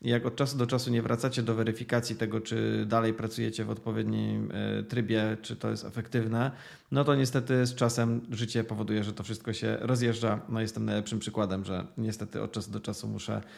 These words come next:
zrobić sobie takie chdrz i z powrotem przywrócić się do trybów,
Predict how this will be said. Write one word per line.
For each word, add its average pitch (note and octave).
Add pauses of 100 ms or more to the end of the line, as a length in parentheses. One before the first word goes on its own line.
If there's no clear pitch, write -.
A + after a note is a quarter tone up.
(200)
zrobić A2
sobie A2+
takie A2
chdrz B2+ (300)
i B2+
z -
powrotem A2+
przywrócić A2+
się A2+
do G#2+
trybów, G#2